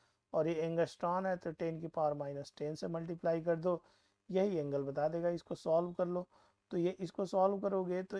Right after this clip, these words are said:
एक काम करते हैं यहाँ पे, आ,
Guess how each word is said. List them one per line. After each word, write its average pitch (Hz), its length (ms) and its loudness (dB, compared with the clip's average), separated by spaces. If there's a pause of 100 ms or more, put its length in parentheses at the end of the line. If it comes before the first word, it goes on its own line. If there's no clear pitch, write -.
(100)
एक 180 200 -8
काम 175 240 -2
करते 175 340 -4
हैं 165 280 -8
यहाँ 147 260 -4 (100)
पे, 170 140 0 (1700)
आ, 147 540 10